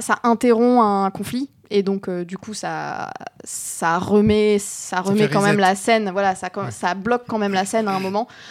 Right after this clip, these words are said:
Speaker 1: Donc, typiquement, si à un moment, quel-, un personnage est sur le point d'être tué et que l'humain se fait un moment de beauté fragile, a priori, ça va renverser la situation et les gens vont pas reprendre exactement pareil derrière.
Speaker 2: Mmh,
Speaker 1: Il va y avoir
Speaker 2: d'accord.
Speaker 1: d'autres personnages qui vont réagir, qui vont faire que la situation va changer.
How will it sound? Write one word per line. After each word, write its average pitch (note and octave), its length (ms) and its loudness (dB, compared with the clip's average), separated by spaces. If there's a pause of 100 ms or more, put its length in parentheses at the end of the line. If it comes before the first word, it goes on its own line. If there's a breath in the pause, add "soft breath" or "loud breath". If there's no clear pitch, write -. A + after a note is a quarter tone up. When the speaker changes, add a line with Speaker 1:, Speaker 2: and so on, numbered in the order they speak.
(160 loud breath)
Speaker 1:
Donc, A3 140 -4
typiquement, B3 680 4
si A#3 340 0
à G#3+ 80 4
un G3+ 80 0
moment, G#3+ 320 0
quel-, G3 220 -2 (260)
un G3 100 2
personnage A3 400 4
est F#3+ 60 0
sur F#3 180 0
le F#3+ 80 2
point G#3 220 2
d'être F#3+ 160 2
tué A#3+ 440 2
et G3 100 -2
que A3 140 0
l'humain G#3+ 440 2
se - 180 -6
fait G3+ 160 -2
un F#3 240 -2
moment G3+ 220 0
de A3 40 -2
beauté G3 220 0
fragile, G#3 440 -2 (360 soft breath)
a G#3 60 -4
priori, G#3+ 320 2
ça G#3+ 120 -2
va F#3+ 120 0
renverser F#3+ 400 -2
la F#3 100 0
situation G3+ 640 -2
et F#3+ 340 -6
les F#3 120 -6
gens G#3+ 160 0
vont G3 120 -6
pas G3+ 120 0
reprendre G3 480 -2
exactement F#3 440 -2
pareil G3+ 540 2
derrière. G3+ 460 4
Speaker 2:
Mmh, - 20 -8
Speaker 1:
Il F#3 80 -4
va F#3 120 0
y F3+ 60 0
avoir F#3+ 260 0
Speaker 2:
d'accord. G3+ 100 -2
Speaker 1:
d'autres G#3+ 160 2
personnages G3+ 440 -4
qui G3+ 120 -14
vont G3 100 -8
réagir, F#3 560 -2
qui - 120 -12
vont F#3 100 -8
faire G3+ 160 -8
que - 60 -10
la G3 60 -8
situation G3+ 360 -12
va G3 100 -10
changer. G#3+ 280 -16